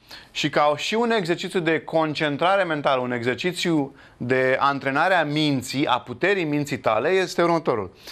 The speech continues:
Să te uiți la acest secundar, să-l vezi viteza cu care se mișcă și apoi să închizi ochii și în mintea ta,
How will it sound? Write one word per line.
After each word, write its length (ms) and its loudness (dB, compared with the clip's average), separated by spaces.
Să 140 -4
te 100 0
uiți 160 4
la 60 2
acest 220 -4
secundar, 640 0
să-l 200 0
vezi 360 0
viteza 420 0
cu 80 -8
care 220 2
se 140 -2
mișcă 480 0
și 120 0
apoi 360 2
să 160 0
închizi 580 2
ochii 440 0
și 160 0
în 180 2
mintea 440 2
ta, 480 0